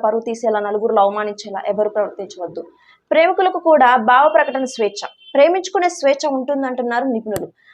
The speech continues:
అలాగే మారుతున్న పరిస్థితుల్లో నేటి యువత కూడా ఆలోచించాలి. దాడులు, దారుణాలు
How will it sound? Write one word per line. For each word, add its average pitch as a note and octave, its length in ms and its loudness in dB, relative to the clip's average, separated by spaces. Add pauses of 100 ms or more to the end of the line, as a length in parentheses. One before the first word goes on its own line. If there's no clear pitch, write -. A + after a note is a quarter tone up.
(200)
అలాగే F4 340 4 (160)
మారుతున్న F4+ 460 2
పరిస్థితుల్లో C#4 540 0 (180)
నేటి B3+ 240 0
యువత C#4 160 -4 (140)
కూడా C#4+ 200 6
ఆలోచించాలి. G#3 560 -4 (160)
దాడులు, B3 340 4 (140)
దారుణాలు B3 460 2